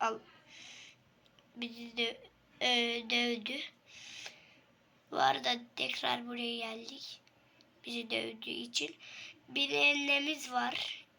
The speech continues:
evde. Bak havaya bak ya. Bizi dışarıya çıkartmıyor. Hapis kaldık bu evde resmen ya. Nasıl hapsi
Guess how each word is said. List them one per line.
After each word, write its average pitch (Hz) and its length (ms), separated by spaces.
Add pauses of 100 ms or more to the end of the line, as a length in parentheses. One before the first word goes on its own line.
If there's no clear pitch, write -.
(140)
evde. 233 480 (2000)
Bak 117 200 (200)
havaya - 680
bak 226 260
ya. 233 220 (400)
Bizi 262 320
dışarıya 277 520
çıkartmıyor. 269 600
Hapis 262 380
kaldık 240 380 (160)
bu 233 60
evde 233 380
resmen 90 600
ya. - 260 (2500)
Nasıl 339 300
hapsi 294 460